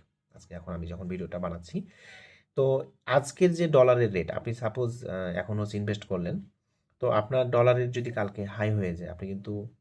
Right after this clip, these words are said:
ওই রেটেই পাবেন। মানে এটা কিন্তু রেটটা ডলারে পাওয়া যায়। সুতরাং এটা একটা মানে অনেক, আহ, মানে, আহ, লোভনীয় জিনিস, যেটা হচ্ছে আপনি ডলারের উপরে আপনি হচ্ছে যে ইনভেস্ট করতেছেন,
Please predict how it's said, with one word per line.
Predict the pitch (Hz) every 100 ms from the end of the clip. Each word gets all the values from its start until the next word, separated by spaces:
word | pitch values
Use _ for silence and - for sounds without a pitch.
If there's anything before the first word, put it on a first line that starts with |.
| _
ওই | 120 135
রেটেই | 139 139 147
পাবেন। | 143 90 82 80
মানে | - 98
এটা | 107
কিন্তু | 113 110
রেটটা | 113 110 -
ডলারে | 117 101 101 101
পাওয়া | 98 82 78
যায়। | 78 107 - _ _ _ _ -
সুতরাং | 131 151 147 135
এটা | 127
একটা | 123 - 127 120
মানে | 110 101
অনেক, | 98 98 101 -
আহ, | - 82 78 - 90
মানে, | 90 90
আহ, | - _ _ _ - 98
লোভনীয় | 120 139 151 151 131
জিনিস, | 110 110 - - -
যেটা | 95 92 95
হচ্ছে | 90
আপনি | 92 98
ডলারের | 92 98 104 110 110
উপরে | 107 110 120 131 170
আপনি | 98 98
হচ্ছে | 92 87 92
যে | 85 82 82 - _ _ -
ইনভেস্ট | 107 117 123
করতেছেন, | 143 139 143 151 196